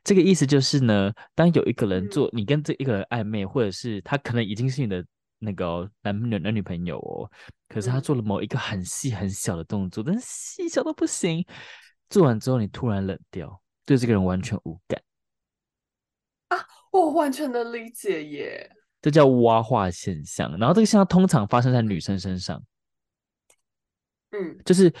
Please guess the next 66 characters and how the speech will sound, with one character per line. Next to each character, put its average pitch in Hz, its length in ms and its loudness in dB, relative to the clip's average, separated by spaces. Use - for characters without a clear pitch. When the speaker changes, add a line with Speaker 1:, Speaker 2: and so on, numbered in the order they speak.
Speaker 1:
通 185 140 2
常 170 80 6
是 147 80 2
女 143 260 4
生 127 160 -4
看 143 160 -2
这 117 80 -6
个 110 60 -4
男 87 200 -6
生， 90 320 -8
也 - 100 -8
喜 - 180 -4
欢 120 120 4
很 101 200 2
久， 90 180 -2
或 110 140 0
者 98 40 0
是 98 120 -8
在 107 160 -2
一 - 20 -6
起 98 100 -8
很 85 140 -8
久， 78 160 -8
突 - 140 -2
然 123 100 2
间 113 100 0
这 120 80 -6
男 101 160 -2
生 98 80 -6
有 87 120 -2
个 87 80 -8
动 95 220 -6
作， 78 220 -8
女 110 120 0
生 101 160 -2
就 104 60 -4
突 - 140 -4
然 82 120 -2
间 82 140 -8
觉 - 140 -10
得 - 120 -8
冷 98 340 0
掉、 95 420 0
无 98 240 4
感。 - 140 2
然 - 200 0
后 127 320 4
我， - 200 -2
我 113 180 2
查 110 280 2
了 120 80 6
一 123 40 4
下 147 120 6
为 165 60 8
什 117 80 0
么 95 60 0
叫 107 100 4
蛙 104 240 4
化 110 200 -2
现 90 280 -6
象， 104 180 -4
原 95 160 -2
因 104 80 -2
是 120 160 -6
因 110 140 -2
为 98 220 0